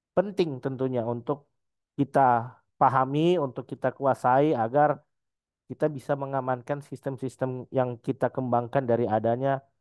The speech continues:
upaya-upaya serangan yang bisa terjadi. Nah, jadi, eh, kalau kita mengacu pada statistik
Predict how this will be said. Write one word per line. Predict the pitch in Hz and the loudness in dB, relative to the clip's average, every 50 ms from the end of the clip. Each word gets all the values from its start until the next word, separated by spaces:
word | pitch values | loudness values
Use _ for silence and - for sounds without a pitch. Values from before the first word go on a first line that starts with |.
| _ _ _ _ _ _ _ _ _ _ _ _ - | _ _ _ _ _ _ _ _ _ _ _ _ -18
upaya-upaya | 120 117 - 131 135 131 120 127 123 - 127 127 | -8 0 2 4 4 4 2 0 0 0 0 0
serangan | - - 123 120 123 123 123 123 117 | 0 -2 -2 -2 -2 -4 -4 -8 -10
yang | 113 113 107 | -10 -12 -12
bisa | 104 - 107 - | -12 -12 -12 -10
terjadi. | - 107 107 110 113 110 107 104 107 117 - _ _ _ _ _ _ _ _ _ _ _ _ _ _ _ _ _ _ _ _ _ _ _ _ _ _ _ _ _ _ _ _ _ _ _ _ _ _ _ _ _ _ _ _ _ _ _ _ _ _ _ _ _ _ _ _ _ _ _ _ _ _ _ _ _ _ _ _ _ - | -10 -8 -2 0 2 2 2 0 -6 -12 -16 _ _ _ _ _ _ _ _ _ _ _ _ _ _ _ _ _ _ _ _ _ _ _ _ _ _ _ _ _ _ _ _ _ _ _ _ _ _ _ _ _ _ _ _ _ _ _ _ _ _ _ _ _ _ _ _ _ _ _ _ _ _ _ _ _ _ _ _ _ 0
Nah, | 147 160 143 | 2 2 2
jadi, | 120 139 160 175 208 226 220 196 185 - | 4 4 6 6 8 8 8 8 6 2
eh, | - _ _ _ - - 151 156 156 156 151 151 151 151 156 156 147 | -2 _ _ _ 2 4 6 8 8 8 8 8 8 8 6 6 4
kalau | 151 156 160 165 151 | 4 4 4 4 4
kita | - 202 196 - 208 | 0 0 2 2 2
mengacu | 196 180 170 175 180 185 - 196 170 | 2 2 2 2 2 2 0 -4 -4
pada | - 160 147 143 143 147 147 147 147 143 143 139 | 2 2 4 6 6 6 8 8 8 6 4 4
statistik | - - 147 147 - 170 143 - - - | 0 -2 -2 -2 -4 -8 -14 -12 -12 -14